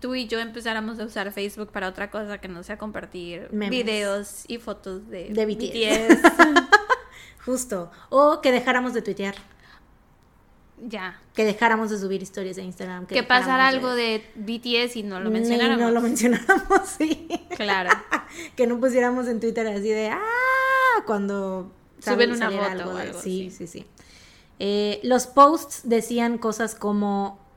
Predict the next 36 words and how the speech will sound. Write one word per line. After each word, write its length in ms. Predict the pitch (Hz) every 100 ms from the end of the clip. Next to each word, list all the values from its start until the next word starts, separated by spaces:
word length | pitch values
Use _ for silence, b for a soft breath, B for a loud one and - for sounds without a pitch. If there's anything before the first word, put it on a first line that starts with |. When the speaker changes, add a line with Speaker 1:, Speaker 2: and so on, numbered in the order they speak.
| _ _ -
Speaker 2:
o 80 | 233
sea, 60 |
habían 180 | 277 302
unos 280 | 320 330 330
escritos 680 | 262 - 233 226 240 233 226
y 40 |
otros... 260 | 208 214 202
o 120 | 202
sea, 180 | 214 208
como 160 | 220
que 80 | 202
compartía 400 | 220 208 214 254
imágenes 500 | 262 240 240 240 233
y 40 | 202
de 60 |
repente 300 | 185 185 208
sí. 180 | 202 214 B B B B B B
Speaker 1:
Como 220 | 254 254
los 240 | 254 247 247
posts 560 | 269 277 277 - 233
de 100 | 254
Britney 360 | 262 277 269 269
cuando 260 | 269 254 247
todos 180 | 233 233
sospechábamos 600 | 220 220 240 233 220 220
que 80 |
no 80 | 208
era 140 | 196 196
Britney 320 | 240 233 220
la 80 | 269
que 100 | 285
manejaba 460 | 294 302 320 311
su 120 | 302 294
Speaker 2:
Mm, 40 |
Speaker 1:
Instagram. 640 | 294 285 285 233 202 190
Speaker 2:
mm, 460 | 190 185 196 175